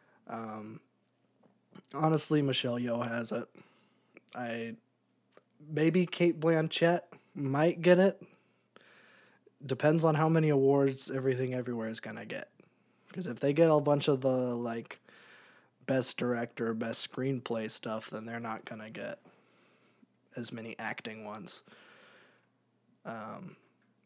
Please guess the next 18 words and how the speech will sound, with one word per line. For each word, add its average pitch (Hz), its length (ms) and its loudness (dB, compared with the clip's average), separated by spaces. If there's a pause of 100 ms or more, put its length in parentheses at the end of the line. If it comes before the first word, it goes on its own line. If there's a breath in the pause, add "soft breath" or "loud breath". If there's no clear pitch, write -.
(140)
so 104 240 -8
that's 110 220 -6
a - 40 -10
little 101 220 -8
unfortunate. 85 560 -10 (640 loud breath)
Uh, 110 540 -8 (160)
but 131 140 -4
for 143 120 2
Best 160 340 4
Actor, 165 600 6 (380 loud breath)
you 139 100 2
got 143 180 6
Austin 147 400 6
Butler, 139 380 4
Elvis, 139 640 2
Colin 139 340 2
Farrell, 135 400 4
Banshees, 135 800 0